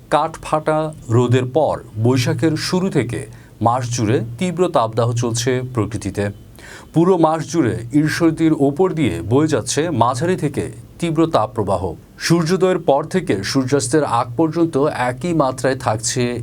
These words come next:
এই অসহ তাপদাহ। ঈশ্বরদী প্রতিনিধি জানান, তীব্র রোদ ও গুমট আবহাওয়ায় মানুষের পাশাপাশি পশু পাখিরাও হাঁসফাঁস করছে। অনেকে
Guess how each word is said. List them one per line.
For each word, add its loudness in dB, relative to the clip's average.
এই 4
অসহ 0
তাপদাহ। -2
ঈশ্বরদী 2
প্রতিনিধি 0
জানান, 2
তীব্র 2
রোদ 2
ও 4
গুমট 2
আবহাওয়ায় 0
মানুষের -2
পাশাপাশি 0
পশু 2
পাখিরাও 0
হাঁসফাঁস -2
করছে। -4
অনেকে 0